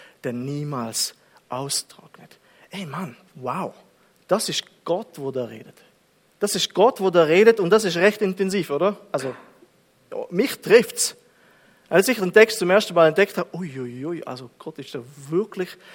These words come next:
und ich weiß nicht, ob ihr so Texte schon mal gehört habt. Habt ihr schon mal das gelesen? Wer hat das gelesen mal? <laughs> Nicht viel, oder?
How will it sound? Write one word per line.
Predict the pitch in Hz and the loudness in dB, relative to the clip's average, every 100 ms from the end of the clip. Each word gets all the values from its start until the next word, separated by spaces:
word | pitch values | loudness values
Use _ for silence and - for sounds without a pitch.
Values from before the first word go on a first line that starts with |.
| - - - | -20 -10 -6
und | 208 233 | -4 -2
ich | 226 | 2
weiß | 226 247 247 | 6 6 4
nicht, | - | 2
ob | 208 | 4
ihr | 214 | 4
so | 202 233 | 4 4
Texte | 254 240 240 | 4 4 0
schon | - 202 | 0 0
mal | 175 | 0
gehört | 185 190 226 | 0 0 0
habt. | 233 247 - | -4 -6 -8
Habt | 196 | -6
ihr | 220 | -4
schon | 226 | -2
mal | 214 | 0
das | 202 - | -2 -2
gelesen? | 190 214 | -2 0
Wer | 196 | 0
hat | 254 | -2
das | 240 | -2
gelesen | 185 202 240 | -2 -2 -2
mal? | 226 - _ _ _ _ _ _ _ _ _ _ _ _ _ _ - | -6 -10 _ _ _ _ _ _ _ _ _ _ _ _ _ _ -20
<laughs> | - 180 - - - - - | -16 -14 -14 -20 -20 -20 0
Nicht | 320 - | 0 2
viel, | 240 175 | 2 6
oder? | 175 | 8